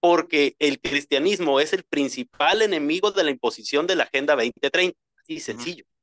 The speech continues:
Speaker 2: Claro. Sí, totalmente de acuerdo contigo. O sea, no, no hay una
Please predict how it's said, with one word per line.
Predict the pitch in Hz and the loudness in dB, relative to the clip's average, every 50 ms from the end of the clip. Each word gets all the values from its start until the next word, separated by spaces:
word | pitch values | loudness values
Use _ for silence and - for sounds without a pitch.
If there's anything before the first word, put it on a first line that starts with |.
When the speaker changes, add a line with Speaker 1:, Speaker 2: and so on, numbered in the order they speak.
| _ _ _ _ _ _ | _ _ _ _ _ _
Speaker 2:
Claro. | 123 120 113 110 110 - _ _ _ _ _ _ _ _ _ _ | -8 -8 -8 -8 -10 -12 _ _ _ _ _ _ _ _ _ _
Sí, | _ - 202 214 214 202 190 180 | _ -8 -6 -4 -4 -4 -6 -6
totalmente | 180 175 170 180 196 180 190 185 180 180 | -8 -10 -8 -8 -8 -8 -8 -10 -6 -4
de | 156 143 | -4 -4
acuerdo | 135 - 165 151 143 | -2 -2 -4 -4 -6
contigo. | 139 131 - - 160 147 | -10 -14 -10 -10 -10 -10
O | 139 | -6
sea, | - 160 147 | -6 -6 -6
no, | 151 156 156 170 156 | -6 -8 -8 -8 -10
no | 151 147 147 151 151 | -8 -6 -2 0 0
hay | 151 151 151 151 147 143 165 - _ _ | 0 0 -2 -4 -6 -8 -10 -16 _ _
una | 143 131 131 135 135 131 123 120 113 101 - _ | -18 -10 -8 -6 -4 -4 -6 -8 -10 -12 -16 _